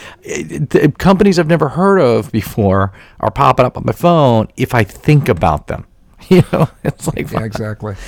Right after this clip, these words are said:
Speaker 2: I
Speaker 1: Yeah.
Speaker 2: just looked it up. The Daily Caller is a conservative American news and opinion website based in Washington, D C. It was founded by political pundit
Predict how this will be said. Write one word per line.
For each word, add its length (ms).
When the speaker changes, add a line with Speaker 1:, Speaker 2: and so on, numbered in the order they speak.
Speaker 2:
I 60
Speaker 1:
Yeah. 60
Speaker 2:
just 140
looked 200
it 80
up. 160
The 80
Daily 240
Caller 420
is 200
a 140
conservative 680
American 500
news 360
and 180
opinion 440
website 760
based 320
in 220
Washington, 480
D 160
C. 380
It 100
was 180
founded 480
by 260
political 460
pundit 420